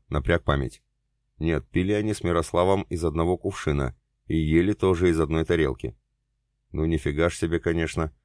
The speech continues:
вслух сказал Данила и хлопнул себя по лбу. «Царь Роман. Вот кому лучше всех убрать обережника,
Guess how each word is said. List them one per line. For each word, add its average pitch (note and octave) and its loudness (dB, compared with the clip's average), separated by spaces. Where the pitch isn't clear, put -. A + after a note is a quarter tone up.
вслух D#2+ 0
сказал D2 0
Данила F2 2
и - -8
хлопнул G2 0
себя D2+ 0
по D2+ 0
лбу. C2+ -2
«Царь F2+ 0
Роман. F2 0
Вот F#2 2
кому G2 2
лучше F#2+ 0
всех F#2 0
убрать E2+ 2
обережника, D#2 2